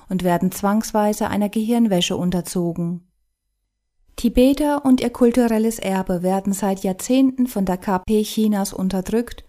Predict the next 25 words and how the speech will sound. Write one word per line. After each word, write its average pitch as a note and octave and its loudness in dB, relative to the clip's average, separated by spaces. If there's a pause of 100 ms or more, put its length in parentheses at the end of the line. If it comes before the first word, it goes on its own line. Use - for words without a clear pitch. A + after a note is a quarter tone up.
(360)
und G#3+ -2
viele C#4+ 0
haben G3 0
bei F#3 0
dem F#3 0
Versuch, A3 -2 (120)
ihre G3 0
Kultur A#3+ 0
und G3 -4
ihren F#3+ 0
Glauben A3+ 2
zu G3 -4
bewahren, F3+ 0
ihr G3 -4
Leben G#3+ 2
verloren. F3+ -2 (800)
Tausende A#3+ 4
junge A#3 4
Menschen G#3+ 2
in F#3+ -2
Hongkong G#3 0
sind G3 -4
in F#3 0
jüngster A3+ 2
Zeit, G3 -2